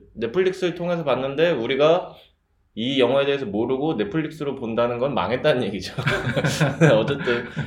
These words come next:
뭐 봤는데 되게 유치해요. 그리고 되게 유치하고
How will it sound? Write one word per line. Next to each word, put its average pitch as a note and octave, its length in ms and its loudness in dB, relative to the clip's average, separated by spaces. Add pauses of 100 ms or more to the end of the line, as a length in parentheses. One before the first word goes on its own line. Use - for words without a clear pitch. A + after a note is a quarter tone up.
(200)
뭐 C3 300 4
봤는데 E3+ 920 6 (160)
되게 G#3 320 10
유치해요. D#3 520 6 (300)
그리고 D3 240 2
되게 C#3+ 260 4
유치하고 C3 960 2